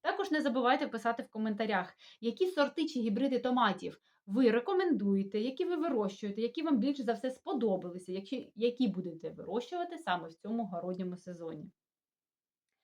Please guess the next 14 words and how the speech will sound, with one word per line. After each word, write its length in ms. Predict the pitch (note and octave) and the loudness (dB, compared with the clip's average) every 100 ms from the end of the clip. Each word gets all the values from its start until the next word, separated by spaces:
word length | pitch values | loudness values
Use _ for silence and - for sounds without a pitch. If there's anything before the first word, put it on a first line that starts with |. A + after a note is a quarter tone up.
| _ _ _ | _ _ _
А 100 | G3+ | -2
я 140 | F#3 F#3 | 0 0
з 80 | |
вами 260 | F#3 E3+ D#3+ | -4 -6 -8
прощаюся. 600 | D#3+ D#3 - F3+ B3 - | -12 -14 -8 -6 -6 -10
Сподіваюся, 720 | - A#3 F#3+ F#3 E3+ E3 E3 | -8 -4 -2 2 0 -2 -12
це 200 | - - | -10 -8
відео 380 | F3+ D#3+ G3+ F3+ | -8 -8 -10 -10
для 200 | D#3+ F3 | -6 -4
вас 380 | F3 E3 F#3 _ | -4 -6 -16 _
було 300 | F3+ E3 D3+ _ _ _ _ _ _ - | -12 -10 -10 _ _ _ _ _ _ -2
розважальне 840 | B3+ C4 B3+ G#3+ F#3 E3 D#3+ - - | 2 2 2 2 0 -2 -8 -14 -10
та 120 | G3 | -8
корисне. 600 | G3 E3 E3 E3 B3 G#4 | -6 -6 -6 -10 -14 -14